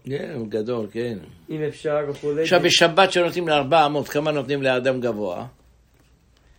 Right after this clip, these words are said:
Speaker 1: לעוג מלך הבשן. נגיד, יש לנו יהיה יהודי, עוג מלך הבשן. כמה נותנים לו?
Speaker 2: לא, של
Speaker 1: קילומטר,
Speaker 2: בינוני.
Speaker 1: קילומטר.
Speaker 2: אה, ש-, זה שייך לכל אדם
Speaker 1: כן,
Speaker 2: ואדם?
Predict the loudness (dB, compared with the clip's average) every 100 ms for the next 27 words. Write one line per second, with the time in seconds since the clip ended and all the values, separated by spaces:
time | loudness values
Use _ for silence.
0 | _ _ _ 0 2 4 4 2 2 2
1 | 2 0 -2 -2 -2 -2 0 0 0 2
2 | 4 2 0 0 0 0 0 -2 -4 -8
3 | -10 -12 -14 -18 _ _ _ _ -8 -4
4 | -2 -4 -6 -6 -6 -8 -10 _ -8 -8
5 | -6 -6 -4 -2 -2 -2 -2 -6 -8 -16
6 | -10 -8 -8 -10 -2 2 2 0 -8 -12
7 | -10 -12 -6 -2 -2 -4 -8 -6 -6 -6
8 | -8 -4 -4 -4 -6